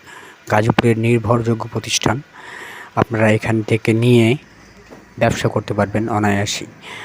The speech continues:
আপনারা হয়তো বা জানেন যে নতুন জিনিসের তুলনায় কিন্তু পুরান জিনিসের ব্যবসা করলে অনেক টাকা লাভ। সেক্ষেত্রে আপনারা নতুন জিনিসের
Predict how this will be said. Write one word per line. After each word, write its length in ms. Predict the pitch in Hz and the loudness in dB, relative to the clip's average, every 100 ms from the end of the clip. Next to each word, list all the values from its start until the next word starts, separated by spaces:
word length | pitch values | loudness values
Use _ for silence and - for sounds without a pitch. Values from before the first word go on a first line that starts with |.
| - - | -14 -2
আপনারা 240 | 113 139 | 0 4
হয়তো 160 | 135 135 | 4 6
বা 100 | 135 | 6
জানেন 320 | 127 117 113 | 6 6 6
যে 120 | 120 | 4
নতুন 360 | 120 123 147 139 | 6 6 6 6
জিনিসের 320 | 131 131 - - | 6 4 0 2
তুলনায় 360 | 127 120 117 | 4 6 4
কিন্তু 280 | - 107 117 | 2 0 0
পুরান 320 | - 135 127 | 2 4 6
জিনিসের 320 | 123 117 117 | 6 4 4
ব্যবসা 280 | 113 113 - | 6 6 4
করলে 300 | - 104 117 - - - - - | 2 4 2 0 -8 -20 -8 2
অনেক 340 | 117 120 120 - _ | 4 6 4 0 _
টাকা 300 | 107 - 101 | 0 2 4
লাভ। 240 | 98 92 - - - 82 | 4 4 2 -2 -4 -4
সেক্ষেত্রে 400 | - 110 110 - | -6 -2 -2 -2
আপনারা 220 | - 110 | 0 0
নতুন 260 | 110 110 120 | 0 0 2
জিনিসের 320 | 113 110 107 | 2 2 0